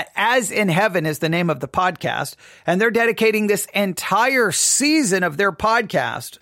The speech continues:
to dechurching, the great dechurching. And a book is coming out this summer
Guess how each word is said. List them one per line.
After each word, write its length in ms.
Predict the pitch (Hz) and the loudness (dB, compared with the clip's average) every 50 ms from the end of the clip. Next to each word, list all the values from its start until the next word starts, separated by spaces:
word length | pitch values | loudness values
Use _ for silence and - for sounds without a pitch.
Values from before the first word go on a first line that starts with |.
| - | -10
to 580 | - - 302 330 311 247 180 135 123 127 - - _ _ _ _ _ _ _ _ _ _ _ - - | -4 -2 0 2 2 2 2 0 -2 -4 -8 -12 _ _ _ _ _ _ _ _ _ _ _ -16 -12
dechurching, 800 | 131 - 269 277 226 - 294 302 311 277 - - 135 - - - _ _ _ _ _ _ _ - - | -6 -4 -2 -2 0 0 2 2 2 2 0 -4 -6 -6 -8 -16 _ _ _ _ _ _ _ -12 -2
the 160 | 143 220 214 | 0 0 0
great 440 | 156 123 180 269 269 285 247 190 170 | 0 0 0 0 0 0 -4 -6 -6
dechurching. 800 | 226 240 208 - - 254 262 262 - - 143 104 98 120 156 _ _ _ _ _ _ _ _ _ _ _ _ _ _ _ _ _ _ - | -6 -6 -4 -2 0 0 0 0 -2 -6 -10 -10 -12 -14 -20 _ _ _ _ _ _ _ _ _ _ _ _ _ _ _ _ _ _ -10
And 140 | - 196 208 | -6 -4 -4
a 60 | - | -2
book 280 | 160 175 226 240 233 - | 0 0 0 0 2 0
is 100 | 208 - | -2 0
coming 300 | - 220 220 220 208 214 | 0 0 0 2 0 0
out 180 | 208 202 - - | 0 0 0 -2
this 140 | 190 165 | -2 -2
summer 480 | - - 226 226 233 240 254 262 262 | 0 0 2 2 2 4 2 2 2